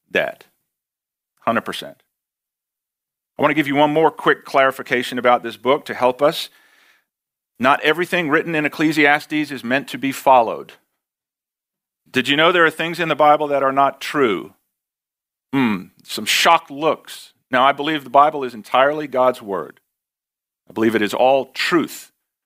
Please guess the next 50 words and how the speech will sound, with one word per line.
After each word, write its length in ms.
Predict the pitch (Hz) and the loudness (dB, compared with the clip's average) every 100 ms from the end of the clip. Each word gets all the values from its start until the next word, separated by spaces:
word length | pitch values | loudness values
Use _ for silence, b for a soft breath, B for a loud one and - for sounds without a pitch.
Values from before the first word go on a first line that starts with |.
| _ _ _ _ | _ _ _ _
But 100 | - | -4
there 100 | 104 | -2
are 40 | |
some 140 | - | -2
statements 420 | 151 - 127 131 147 | -4 -2 -2 -4 -8
in 120 | 139 | -8
the 60 | 123 | 0
Bible 340 | 117 113 139 | 2 2 0
that 180 | 117 113 | -2 -2
are 200 | 123 113 | -2 -6
not 340 | 95 107 117 - _ | -2 -2 -2 -12 _
true. 460 | - 214 160 - _ _ _ _ _ _ | -2 0 0 -2 _ _ _ _ _ _
And 140 | - 123 | -2 0
they're 80 | 123 | 0
put 240 | - 196 | 0 2
in 200 | 190 220 | 2 2
there 300 | 147 110 139 | 0 0 -2
to 420 | - 120 131 156 - _ _ _ | -6 -8 -8 -10 -16 _ _ _
emphasize 540 | 127 139 - 143 151 | -4 -2 2 4 4
what 180 | 151 165 | 0 0
is 300 | 170 208 - | 2 2 -2
true 440 | - 139 98 65 _ _ _ _ _ - | -8 -4 -4 -6 _ _ _ _ _ -6
or 80 | 117 | -2
to 140 | 127 | 0
warn 280 | 127 185 196 | 4 4 6
us 260 | 143 - | 2 -2
about 380 | 120 113 104 - | -2 2 2 0
things. 380 | - 101 87 - _ _ _ _ | -12 -12 -12 -16 _ _ _ _
When 160 | 139 147 | -2 0
we 80 | |
read 240 | 143 202 233 | 4 4 2
Ecclesiastes, 920 | - 220 196 160 160 180 - 131 127 | -2 -6 -2 0 2 0 -2 -12 -6
we're 260 | 139 147 135 B B B B _ - | -2 -2 -2 B B B B _ -4
reading 420 | 135 220 247 233 | 0 2 2 0
the 60 | |
words 280 | 196 196 196 | 2 4 2
of 60 | 175 | 0
a 40 | |
man 240 | 160 139 139 | -2 -2 -2
who's 160 | 127 | -6
near 200 | 127 135 | -4 -2
the 160 | 123 120 | -2 -2
end 240 | 139 180 | -2 0
of 80 | 196 | 2
his 180 | 190 165 | 2 0
life, 320 | 139 113 113 | 2 2 0
and 140 | 123 120 | -6 -10
he's 120 | 113 | -8
looking 380 | 117 185 202 175 | -2 -2 -2 -2
back 320 | 160 156 | 2 2